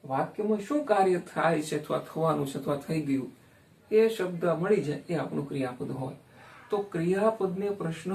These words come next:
પૂછવાનો કોણ અને જે જવાબ મળે એ આપણું કર્તા હોય. એવી જ રીતે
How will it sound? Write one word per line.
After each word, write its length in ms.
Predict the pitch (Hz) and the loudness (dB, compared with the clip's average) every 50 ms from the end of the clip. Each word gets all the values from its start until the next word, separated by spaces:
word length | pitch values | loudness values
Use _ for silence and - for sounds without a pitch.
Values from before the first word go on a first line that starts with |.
| 185 - - | -2 -2 -4
પૂછવાનો 640 | 151 - - - - - 139 135 139 143 160 208 240 247 - - - - - - - - _ _ _ _ _ _ _ _ _ - | -8 -8 -8 -12 -8 -6 -6 -6 -4 -2 -2 -2 -2 -2 -6 -12 -18 -20 -20 -20 -20 -20 _ _ _ _ _ _ _ _ _ 0
કોણ 400 | - 175 180 175 170 170 175 175 170 165 - - - - - _ _ - - | 4 6 8 8 8 6 6 4 2 2 -2 -8 -18 -20 -20 _ _ -6 -2
અને 220 | 156 180 208 226 233 226 190 185 | 0 4 6 8 8 8 8 8
જે 100 | 185 185 170 - | 8 6 6 4
જવાબ 380 | 156 151 151 151 147 151 165 180 | 2 2 4 4 2 2 2 2
મળે 200 | 196 180 139 - - - - - - - - - | 2 2 2 0 -4 -10 -20 -20 -20 -20 -6 -4
એ 100 | 156 147 135 | -2 -2 -2
આપણું 340 | 131 - 147 151 185 202 - | -2 -2 -2 -2 -2 -2 -4
કર્તા 400 | - 135 135 - - - 135 131 135 | -6 -6 -8 -6 -6 -6 -6 -4 -2
હોય. 220 | 147 143 - - - - - - - - - - - - | -2 -2 -2 -4 -8 -16 -20 -20 -20 -20 -20 -20 -10 2
એવી 300 | - 185 196 208 233 233 | 6 6 8 8 6 4
જ 60 | 220 214 214 | 4 2 2
રીતે 340 | 214 208 - 220 214 214 | 0 2 6 8 8 8